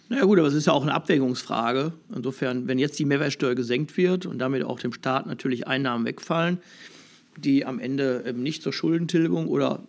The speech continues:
zu einer Aufhäufung des Schuldenbergs führen, ist das ja Sinn und Zweck, dass die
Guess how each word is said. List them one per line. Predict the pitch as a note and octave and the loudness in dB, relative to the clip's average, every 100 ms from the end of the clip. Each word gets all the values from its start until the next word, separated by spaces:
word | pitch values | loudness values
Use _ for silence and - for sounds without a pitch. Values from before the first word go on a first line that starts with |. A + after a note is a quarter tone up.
| G#3+ | -10
zu | - | -6
einer | B2 C3+ | -6 -6
Aufhäufung | C#3 C#3+ - C#3 C#3 C#3+ | -4 -4 -2 -2 -2 -4
des | - | -4
Schuldenbergs | - C3+ C#3 B2 A#2+ - | 0 0 0 -4 -6 -10
führen, | - C3 C#3 F#3+ - - _ _ _ _ _ - | -4 -2 0 0 -2 -12 _ _ _ _ _ -8
ist | - - | -4 -2
das | C3 | -2
ja | D3+ - - - - - | -2 -4 -8 -20 -18 -2
Sinn | D3+ | 0
und | C#3+ B2+ | 2 -2
Zweck, | C#3 D3+ - | -4 -6 -4
dass | D3+ - | -4 0
die | D3 C#3 C3 | 2 2 0